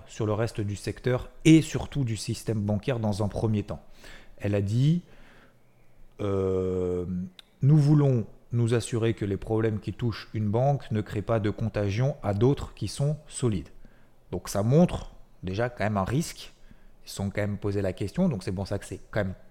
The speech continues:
complète-, pas complètement isolé, même si on n'a pas la réponse finale aujourd'hui, c'est pas complètement isolé,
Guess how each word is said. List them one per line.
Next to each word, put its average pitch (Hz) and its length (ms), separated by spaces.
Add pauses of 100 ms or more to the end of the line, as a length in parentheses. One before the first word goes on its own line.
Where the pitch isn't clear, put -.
(140)
complète-, - 460
pas 127 80
complètement 113 520
isolé, 120 440
même 104 160
si - 100
on 98 60
n'a 95 120
pas 107 360
la 95 120
réponse 98 340
finale 95 280
aujourd'hui, 92 360 (380)
c'est - 120
pas - 120
complètement 110 480
isolé, 104 420